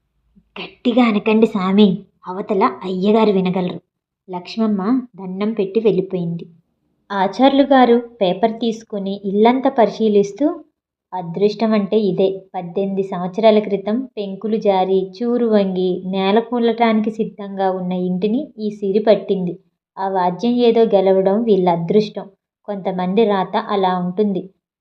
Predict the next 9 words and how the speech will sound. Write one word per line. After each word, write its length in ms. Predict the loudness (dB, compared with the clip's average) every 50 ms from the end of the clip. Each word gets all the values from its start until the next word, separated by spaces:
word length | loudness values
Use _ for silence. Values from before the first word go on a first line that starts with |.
| _ _ -12
అంటూ 440 | -10 -8 -6 -6 -4 -4 -4 -4 -6 -6 -4
పేపర్ 320 | -2 -2 -2 -2 -2 -2 0
వార్తలు 420 | 0 0 0 0 -2 -4 -4 -4
చదవసాగారు. 840 | -2 -2 0 0 0 0 0 -4 -4 -4 -4 -4 -4 -6 -6 -8 -12 _ _ _ _ _ _ _ _ _ _ _ _ _ _ _ _ _ _ -8
విజయ్ 520 | -2 -2 0 2 6 6 6 6 6 4 2
ట్రే 220 | 4 6 6 6
తీసుకుని 460 | 6 6 2 0 2 2 2 4 4
పైకి 340 | 6 6 8 8 8 8 6
వచ్చేసరికి 920 | 4 4 4 4 2 2 2 4 2 0 0 0 -2 0 0 0 0 -2